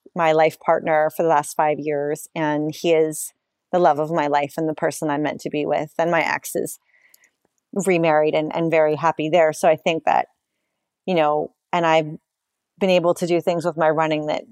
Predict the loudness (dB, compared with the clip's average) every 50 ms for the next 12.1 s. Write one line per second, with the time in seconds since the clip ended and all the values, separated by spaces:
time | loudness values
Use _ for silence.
0 | -20 _ _ _ _ _ -2 0 0 2 2 2 0 0 0 0 2 4 4 4
1 | 4 2 2 0 -2 -4 -6 -8 -8 -8 -6 -4 -2 -2 -2 -2 -4 -6 -10 -14
2 | -16 -14 _ -4 0 2 4 4 4 4 2 2 0 0 0 -2 -4 -8 -4 0
3 | 0 2 2 0 2 4 4 6 6 4 2 2 2 2 2 0 -4 -6 -4 -2
4 | 0 0 0 0 0 -2 0 2 2 2 2 2 0 0 0 -2 -2 -4 -6 -6
5 | -4 -2 -2 -2 -2 -2 -2 -2 -2 -2 -2 -4 -4 -4 -4 -6 -6 -6 -6 -4
6 | -6 -8 -10 _ -18 -20 -12 _ -2 0 2 2 2 2 0 -2 -2 -2 -4 -6
7 | -6 -8 -4 -2 0 0 0 0 0 0 -2 -2 -4 -4 -4 -2 -2 -2 -2 0
8 | 0 -2 -2 -4 -2 0 0 0 0 0 0 0 0 0 -2 -6 -8 -8 -6 -6
9 | -4 -4 0 2 4 4 4 4 2 0 -4 _ -16 -20 -20 -20 -20 -20 _ _
10 | 2 4 6 6 6 4 2 -4 _ _ _ _ _ _ _ _ _ _ _ _
11 | _ _ _ -18 -14 -4 2 4 4 6 6 4 2 0 -2 -2 -2 -2 -4 -6
12 | -8